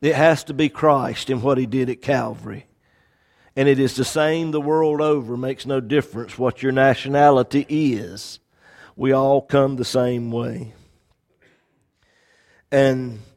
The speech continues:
there in verse twenty-one, he commanded the priests, the sons of Aaron, to offer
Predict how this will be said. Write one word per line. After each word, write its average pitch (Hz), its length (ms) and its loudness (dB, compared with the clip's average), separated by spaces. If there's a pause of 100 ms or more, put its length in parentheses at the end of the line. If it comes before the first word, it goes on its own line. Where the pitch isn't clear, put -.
(340)
there 175 280 4
in 175 140 2
verse 170 340 2
twenty-one, 151 960 0
he 139 160 -4
commanded 139 680 0
the 123 80 -2
priests, 131 540 -2
the 123 140 -4
sons 135 340 -2
of 117 160 -8
Aaron, 131 420 0
to 117 180 0
offer 165 680 0